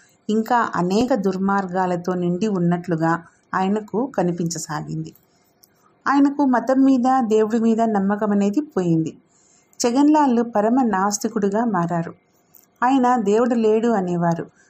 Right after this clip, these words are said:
సాధువులను, మహాత్ములను తిరస్కార భావంతో అపహసించేవారు. వాళ్ళ వల్లే ఈ ప్రపంచము అవినీతి, అసమానత్వము, దుఃఖంతో నిండిపోయి ఉంది అనేవారు.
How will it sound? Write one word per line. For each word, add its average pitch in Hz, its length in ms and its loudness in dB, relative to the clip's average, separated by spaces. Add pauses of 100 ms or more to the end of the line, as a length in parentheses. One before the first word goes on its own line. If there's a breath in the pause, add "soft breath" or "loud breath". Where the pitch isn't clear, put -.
(120)
సాధువులను, 202 800 0
మహాత్ములను 196 840 -2
తిరస్కార 208 580 -2
భావంతో 185 720 -4 (400 loud breath)
అపహసించేవారు. 190 1000 -4 (920 soft breath)
వాళ్ళ 240 260 4
వల్లే 285 360 4
ఈ 220 300 -2
ప్రపంచము 214 800 0
అవినీతి, 202 720 0
అసమానత్వము, 190 800 -2
దుఃఖంతో 180 560 -2
నిండిపోయి 180 500 -2
ఉంది 170 420 0 (320 soft breath)
అనేవారు. 165 500 -2